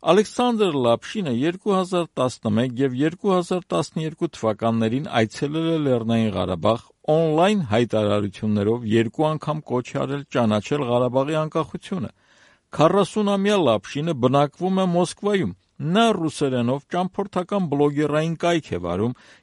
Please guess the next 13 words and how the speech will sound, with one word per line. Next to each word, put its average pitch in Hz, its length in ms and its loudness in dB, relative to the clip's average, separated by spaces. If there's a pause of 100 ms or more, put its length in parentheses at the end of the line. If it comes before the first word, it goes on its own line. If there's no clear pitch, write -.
և 220 200 4
թվարկելով 196 800 -2
իր 156 120 -2
ճամփորդած 143 800 -2
երկրները, 123 600 0 (380)
Լապշինը 214 520 2
Լեռնային 165 560 0
Ղարաբաղը 147 520 0
ներկայացրել 135 920 -2
էր 127 100 -4
որպես 113 500 0
անկախ 127 460 0
պետություն։ - 540 -8